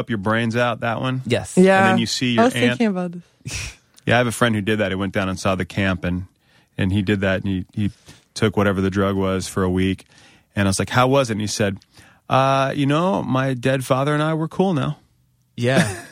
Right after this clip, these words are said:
Speaker 3: <laughs> Ah.
Speaker 2: I believe it. But, um, how did, how did you, was that through the meditation? Did you guys meet, or how, how did?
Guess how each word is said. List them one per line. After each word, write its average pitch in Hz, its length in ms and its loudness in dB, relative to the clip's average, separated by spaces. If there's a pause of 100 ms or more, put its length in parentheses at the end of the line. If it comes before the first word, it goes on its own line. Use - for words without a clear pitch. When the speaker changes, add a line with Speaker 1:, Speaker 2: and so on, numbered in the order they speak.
(100)
Speaker 3:
<laughs> - 160 -4
Ah. 240 1120 2
Speaker 2:
I 127 100 -2
believe 131 340 -4
it. 110 240 -4 (200)
But, 123 360 -2
um, 120 240 -2
how 131 220 0
did, 139 200 -2 (180)
how 123 140 0
did 127 180 0
you, 123 220 0
was 120 140 0
that 117 180 2
through 113 300 0
the 104 340 0
meditation? 123 680 0
Did 143 140 -4
you 147 140 -2
guys 143 180 -2
meet, 147 380 -2
or 107 120 0
how, 110 280 -2
how 113 160 -4
did? 113 200 -6